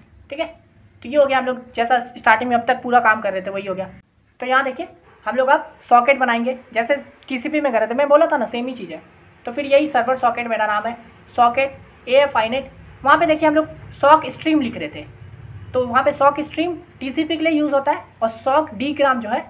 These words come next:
ये हम लोग का यूडीपी के लिए यूज़ होता है। तो इसमें ये चेंज है, यहाँ पे सॉक स्ट्रीम, वहाँ पे सॉक स्ट्रीम था, यहाँ पे सॉक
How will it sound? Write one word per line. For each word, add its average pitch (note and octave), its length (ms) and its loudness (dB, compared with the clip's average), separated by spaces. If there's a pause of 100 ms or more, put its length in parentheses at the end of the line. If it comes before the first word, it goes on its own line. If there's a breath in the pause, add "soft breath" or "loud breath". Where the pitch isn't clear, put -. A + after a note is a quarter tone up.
(160)
ये B3+ 140 2
हम C#4 100 0
लोग B3+ 120 2
का D4 80 4
यूडीपी A#3 400 -4
के B3+ 80 -8
लिए A3+ 100 -6
यूज़ F3+ 180 -10
होता C#3+ 180 -10
है। - 120 -18 (320 soft breath)
तो A#3+ 60 -10
इसमें B3 260 -2
ये B3 200 -6
चेंज A3+ 240 -10
है, D4+ 140 -10 (320)
यहाँ G#3 140 -6
पे C#4 120 -2
सॉक B3 280 -2
स्ट्रीम, C4+ 320 -10
वहाँ A#3 140 2
पे A#3+ 100 -8
सॉक B3 240 -2
स्ट्रीम C#4 220 -12
था, D4+ 80 -4
यहाँ A#3 160 -4
पे C4 100 -6
सॉक C4 360 -4